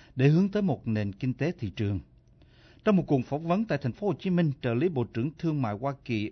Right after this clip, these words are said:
Suresh Kumar nói rằng hãy còn nhiều khía cạnh Việt Nam cần cải thiện khi được hỏi về cách chấp hành luật W T O của Việt Nam. Ông Kumar nói các luật lệ và quy định cần phải minh bạch hơn, các thủ tục để chấp thuận và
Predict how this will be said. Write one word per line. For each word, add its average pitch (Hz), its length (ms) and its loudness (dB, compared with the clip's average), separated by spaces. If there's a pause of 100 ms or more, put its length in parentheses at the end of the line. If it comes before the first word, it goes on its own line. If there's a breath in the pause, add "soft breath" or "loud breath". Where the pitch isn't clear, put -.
Suresh 147 640 -4
Kumar 143 360 2 (500 loud breath)
nói 196 120 4
rằng 135 220 2
hãy 127 140 0
còn 120 340 0
nhiều 123 160 6
khía 185 180 0
cạnh 107 260 -2
Việt 107 180 -6
Nam 131 240 0
cần 98 200 -6
cải 123 260 -8
thiện 110 280 -2 (540 soft breath)
khi 160 160 0
được 131 180 2
hỏi 110 200 -4
về 117 200 -4
cách - 240 -8 (160)
chấp 196 180 -4
hành 104 260 -4
luật 101 300 -2
W 131 300 -2
T 127 240 -2
O 113 160 -4
của 123 60 -4
Việt 107 200 -4
Nam. 117 280 2 (800 soft breath)
Ông 160 240 2
Kumar 156 380 2
nói 156 340 0
các 208 160 -6
luật 113 180 0
lệ 104 200 0
và 104 100 -4
quy 143 180 -4
định 104 220 -4
cần 104 180 -6
phải 117 140 -4
minh 127 180 0
bạch 101 160 -6
hơn, 127 300 2 (420 soft breath)
các 190 160 -6
thủ 156 120 -2
tục 135 260 -2
để 117 160 -4
chấp 196 200 -6 (340)
thuận 107 340 0
và 107 240 0